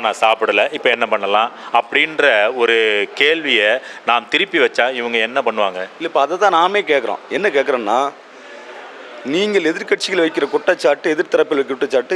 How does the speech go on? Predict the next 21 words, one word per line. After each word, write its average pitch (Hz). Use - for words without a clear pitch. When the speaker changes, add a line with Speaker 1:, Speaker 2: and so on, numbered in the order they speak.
Speaker 2:
இவர் 147
தலைவர் 147
பிரபாகரனை 127
சந்திக்கல. 131
தலைவர் 165
பிரபாகரனை 165
இத 151
பத்து 143
நிமிடம், 147
எட்டு 147
நிமிடம், 156
ஐந்து 156
நிமிடம் 156
மொத்தத்திலே 160
சந்திக்கலன்னு 147
கூட 151
கொ-, 117
இந்த 147
போ-, 156
இந்த 156
படமே 175